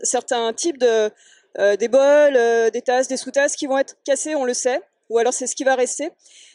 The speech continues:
Euh, et ce qui va être cassé, on va pouvoir le réparer avec de l'or. Donc on va, si on a de l'or, quelque chose qu'on va, une valeur, une ressource qu'on va pouvoir récupérer aussi pendant le, le tour de jeu, on va pouvoir, euh, réparer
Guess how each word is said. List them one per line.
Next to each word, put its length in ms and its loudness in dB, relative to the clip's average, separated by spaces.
Euh, 840 2
et 160 0
ce 80 -8
qui 100 -2
va 140 4
être 80 -8
cassé, 360 0
on 80 4
va 140 4
pouvoir 260 0
le 120 4
réparer 360 0
avec 200 -6
de 80 0
l'or. 320 0
Donc 160 -2
on 40 0
va, 200 4
si 180 0
on 80 2
a 80 4
de 100 2
l'or, 440 2
quelque 100 -10
chose 160 -6
qu'on 180 0
va, 120 -4
une 320 -10
valeur, 320 2
une 100 0
ressource 260 -2
qu'on 100 2
va 40 2
pouvoir 200 -2
récupérer 380 -4
aussi 220 -6
pendant 300 -2
le, 240 2
le 100 0
tour 160 -4
de 80 -4
jeu, 140 -6
on 240 4
va 220 2
pouvoir, 500 0
euh, 720 4
réparer 580 0